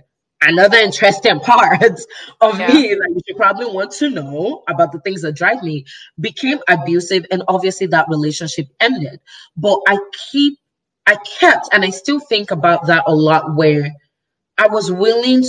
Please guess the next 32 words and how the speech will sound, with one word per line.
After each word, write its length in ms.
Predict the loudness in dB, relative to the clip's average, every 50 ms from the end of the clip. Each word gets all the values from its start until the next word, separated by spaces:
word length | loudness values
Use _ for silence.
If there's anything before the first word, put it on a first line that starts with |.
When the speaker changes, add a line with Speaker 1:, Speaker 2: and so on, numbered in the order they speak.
| -4 -6 0
Speaker 1:
to 540 | 4 4 6 6 4 2 2 0 -2 -4 -8 -12 -20 _ _ _ _ _ -20
sacrifice 800 | -12 -2 2 2 2 2 0 -4 0 2 2 4 2 2 -2
myself, 680 | 0 0 0 0 -2 -4 -4 -4 -2 -2 -2 -4 -4 -8 -12 _ _
who 240 | 0 0 0 2 2 0
I 120 | -2 -2
knew 300 | -2 -2 -2 -2 0 0
I 120 | 0 0
really 280 | 0 0 0 0 0 0
was. 380 | 0 0 0 0 0 -2 -4 -2
I've 160 | -2 -2 -2 -4
known 340 | -6 -6 -4 -4 -4 -4
since 180 | -6 -6 -4 -2
I 60 | 0
was 180 | 0 0 0 -2
in 140 | -6 -8 -10 -12 _ _ _ _ _ _ _ _ _ _ _ _ _ -4
S 180 | -4 -4 -2 -4
S 140 | -6 -4 -4
one 440 | -2 -2 0 0 -2 -2 -4 -8 -14 -20 _ _ _ _ _ _ _ _ _ _ _ _ _ -8
that 380 | -2 0 2 2 0 -2 -8 -18 -20 _ _ -2
I 80 | -2 0
didn't 260 | 2 2 2 2 2
wanna 160 | 0 0 0
get 160 | 0 0 0 2
married 340 | 2 2 2 0 -2 -4 -4
and 100 | -4 -2
I 60 | -2
didn't 160 | 0 0 0 0
wanna 140 | 0 -2 -4
have 160 | -6 -6 -8
children. 340 | -8 -10 -10 -8 -8 -8 -6 -6
I've 180 | -6 -6 -6 -6
known 540 | -4 -2 -2 -2 -2 -2 -2 -4 -4 -6